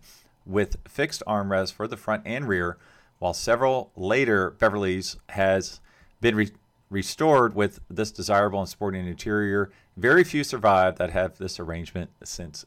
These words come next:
new. So cool, iconic, very innovative cars. Uh,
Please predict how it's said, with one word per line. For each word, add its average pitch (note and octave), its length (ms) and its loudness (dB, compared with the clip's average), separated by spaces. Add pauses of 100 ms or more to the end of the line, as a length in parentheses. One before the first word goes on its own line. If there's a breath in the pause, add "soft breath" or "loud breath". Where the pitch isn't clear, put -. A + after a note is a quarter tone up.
(120)
new. F#2+ 420 -6 (380 soft breath)
So - 160 -4
cool, E3+ 360 4
iconic, C3 580 0 (100)
very B2 400 2
innovative A2 640 -2
cars. G2 580 0 (420 soft breath)
Uh, F2 60 -10